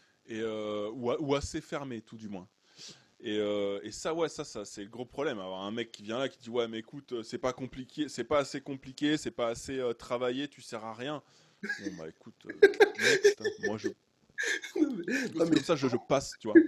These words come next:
Speaker 2: <laughs> Non,
Speaker 1: Non, mais
Speaker 2: mais
Speaker 1: c'est vrai, hein. Enfin, je, parce que je, je trouve ça, mais, mais je, en même temps, je peux comprendre. Et mais c'est, c'est ouf parce que ça, c'est, c'est marrant parce que moi, à New York, j'ai jamais eu ça, tu vois.
Speaker 2: Mhm.
Speaker 1: Euh, tu
Speaker 2: Moi,
Speaker 1: parles de
Speaker 2: je, ça
Speaker 1: musiciens
Speaker 2: m'est jamais arrivé à
Speaker 1: new-yorkais.
Speaker 2: New York aussi,
Speaker 1: Tu
Speaker 2: mais,
Speaker 1: vois,
Speaker 2: euh,
Speaker 1: c'est
Speaker 2: c'était
Speaker 1: ouf, hein.
Speaker 2: des, des musiciens qui disaient qu'ils venaient de New York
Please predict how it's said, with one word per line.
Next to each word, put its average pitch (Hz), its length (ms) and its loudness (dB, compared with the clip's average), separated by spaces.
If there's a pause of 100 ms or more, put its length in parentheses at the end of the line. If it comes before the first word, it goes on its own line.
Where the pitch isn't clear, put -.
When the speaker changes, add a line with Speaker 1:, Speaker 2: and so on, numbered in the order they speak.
(160)
Speaker 2:
<laughs> 359 640 8
Non, 175 100 6
Speaker 1:
Non, - 20 4
mais 151 80 6
Speaker 2:
mais - 0 -
Speaker 1:
c'est 147 140 0
vrai, 143 200 -6
hein. 120 120 -6 (240)
Enfin, 139 120 -2
je, - 80 -14
parce - 120 -8
que 156 80 -4
je, - 140 -10
je - 120 -8
trouve 147 160 -6
ça, 156 380 2
mais, 143 160 -4 (100)
mais 151 80 -10
je, - 140 -10
en 147 80 -2
même 202 100 -4
temps, 294 100 -4
je - 100 -10
peux 175 120 -4
comprendre. 196 420 -8
Et 127 80 -2
mais 135 80 -4
c'est, 175 160 -10
c'est 196 160 -2
ouf 262 140 -2
parce 180 160 -4
que 165 100 -8
ça, 233 160 -6
c'est, 190 240 -6 (480)
c'est - 140 -12
marrant 180 120 -6
parce 269 120 -12
que - 80 -12
moi, 202 140 -8
à - 20 -8
New 156 120 -8
York, 202 180 -6
j'ai 123 140 -4
jamais 208 200 -2
eu 233 60 -4
ça, 208 200 -4
tu - 140 -14
vois. 123 140 -8 (480)
Speaker 2:
Mhm. 170 260 8
Speaker 1:
Euh, 113 280 -4
tu - 40 4
Speaker 2:
Moi, 220 80 12
Speaker 1:
parles 151 160 6
de 147 60 4
Speaker 2:
je, 135 60 2
ça 156 180 0
Speaker 1:
musiciens - 0 -
Speaker 2:
m'est 170 120 10
jamais 180 200 12
arrivé 196 240 10
à 180 60 8
Speaker 1:
new-yorkais. - 0 -
Speaker 2:
New 180 100 6
York 180 240 6
aussi, 175 380 4 (480)
Speaker 1:
Tu 143 80 10
Speaker 2:
mais, 147 40 12
Speaker 1:
vois, 143 60 12
Speaker 2:
euh, 143 60 10
Speaker 1:
c'est - 100 6
Speaker 2:
c'était - 20 4
Speaker 1:
ouf, 160 200 6
hein. 151 100 0
Speaker 2:
des, 151 140 -8 (160)
des 147 80 8
musiciens 175 480 8
qui 202 120 0
disaient 151 260 4
qu'ils 156 140 -4
venaient 156 320 8
de 151 120 2
New 143 140 2
York 135 440 4